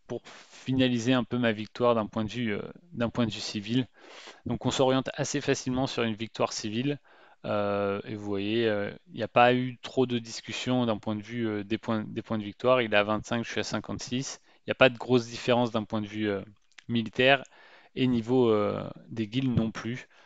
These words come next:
Donc voilà, c'est une victoire qui a été au final assez facile, de par l'aspect à la fin de l'âge un où j'ai pu récupérer un peu toutes les ressources, et de par surtout le début de l'âge deux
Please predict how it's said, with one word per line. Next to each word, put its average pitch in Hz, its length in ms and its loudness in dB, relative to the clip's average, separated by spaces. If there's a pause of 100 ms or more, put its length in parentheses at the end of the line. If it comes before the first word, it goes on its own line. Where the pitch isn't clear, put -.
(260)
Donc 123 140 0
voilà, 127 220 10
c'est - 160 2
une 117 120 2
victoire 113 360 2
qui 117 120 0
a - 20 4
été 117 180 -2
au 113 40 -4
final 127 380 0
assez 160 280 -2
facile, 156 560 -2 (380)
de 139 220 0
par 165 320 2
l'aspect 151 360 0
à 147 60 6
la 127 120 6
fin 147 180 0
de 143 80 0
l'âge 139 280 2
un 151 300 0 (140)
où 143 60 -4
j'ai 131 160 0
pu 135 140 -4
récupérer 135 440 -2
un 139 120 0
peu 175 140 -2
toutes - 260 -12
les 139 60 2
ressources, 127 560 -2 (320)
et 139 80 -2
de 147 140 2
par 160 300 4
surtout - 380 0
le 135 120 0
début 160 320 -4
de 151 80 0
l'âge 135 220 6
deux 156 240 2